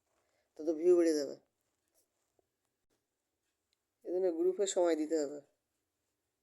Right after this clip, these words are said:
মানুষের আইডিতে গিয়ে বেশি সময় দেওয়ার সাথে গ্রুপে সময় দিলে বেশি তাড়াতাড়ি কাজ হয়। আমার এই বি-,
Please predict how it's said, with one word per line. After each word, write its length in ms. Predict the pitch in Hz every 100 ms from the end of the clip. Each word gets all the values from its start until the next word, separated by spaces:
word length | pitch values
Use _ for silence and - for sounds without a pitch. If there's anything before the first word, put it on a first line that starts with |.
| _ _ _ _ _ _ _ _ _ _ _ _ _ -
মানুষের 240 | 165 175 185
আইডিতে 440 | 170 170 170 185
গিয়ে 220 | 180 190
বেশি 220 | 180 185
সময় 280 | 185 175 170
দেওয়ার 200 | 170 170
সাথে 220 | 175 185
গ্রুপে 280 | 175 170 185
সময় 240 | 185 180 185
দিলে 180 | 190 175
বেশি 300 | 165 170 170
তাড়াতাড়ি 400 | 160 151 143 143
কাজ 220 | 143 139
হয়। 180 | 127 - _ _ _ _ _ _ _ _ _ _ _ _ -
আমার 140 | 170 185
এই 140 | 185
বি-, 380 | 160 - 87